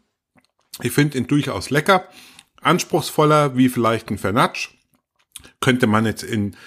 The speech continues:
äh, Schreckbichel auch parallel verkosten. Die haben auch Kalter Rosé im Angebot, Sankt Magdalene im Angebot, Rosé, Grätzer, also, ähm, Rosé-Lack rein, was bei uns, ähm, eben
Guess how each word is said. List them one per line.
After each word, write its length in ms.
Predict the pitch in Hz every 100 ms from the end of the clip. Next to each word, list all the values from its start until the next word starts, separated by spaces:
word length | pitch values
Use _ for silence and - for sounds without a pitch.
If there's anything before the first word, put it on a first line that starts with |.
| - - - _ _
äh, 180 | 104 95
Schreckbichel 680 | - - 113 - 120 117 110
auch 320 | - 101 95 - _ _
parallel 460 | - 104 90 120 139
verkosten. 580 | 147 - 139 139 147
Die 120 | 117 101
haben 160 | 113
auch 320 | 110 104 98 - _ _ _ -
Kalter 340 | 117 120 110
Rosé 240 | 104 107
im 100 | 127
Angebot, 540 | - 127 127 123 127 127
Sankt 280 | 107 104 110
Magdalene 520 | - 98 98 139 147
im 100 | 127
Angebot, 600 | 123 123 117 123 123 123 _ _ _ _ _ - -
Rosé, 600 | 101 107 110 110 123 127 - - -
Grätzer, 540 | 110 131 - 139 135
also, 400 | 107 107 107 101 - - - _
ähm, 520 | - 104 101 98 104 104
Rosé-Lack 800 | 104 113 104 131 143 131 131 113
rein, 420 | 107 123 143 139 _ - _ _
was 240 | 104 -
bei 80 | 95
uns, 460 | 85 104 104 - - 101
ähm, 440 | 92 90 87 92
eben 400 | - 95 92 85